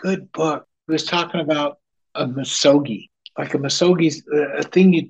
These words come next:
you try to do that you got, like, a fifty percent chance of failure. It's like an old Chinese or Japanese thing where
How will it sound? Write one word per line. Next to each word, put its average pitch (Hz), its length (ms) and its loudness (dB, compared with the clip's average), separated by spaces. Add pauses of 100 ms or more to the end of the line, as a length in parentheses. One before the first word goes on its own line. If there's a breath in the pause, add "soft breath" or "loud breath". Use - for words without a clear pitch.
you 151 140 -2
try 160 240 0
to 151 100 2
do 147 200 2
that 139 160 -4
you 135 100 -6
got, 135 180 -4
like, - 180 -10
a 139 140 -16
fifty 147 280 -4
percent 143 360 -8
chance 143 320 -8
of - 120 -20
failure. 135 460 -4 (200)
It's 143 240 -6
like 175 180 0
an 143 100 0
old 147 260 0
Chinese 151 460 -4
or 139 120 -2 (260)
Japanese 143 500 -2
thing 185 240 4
where 143 320 2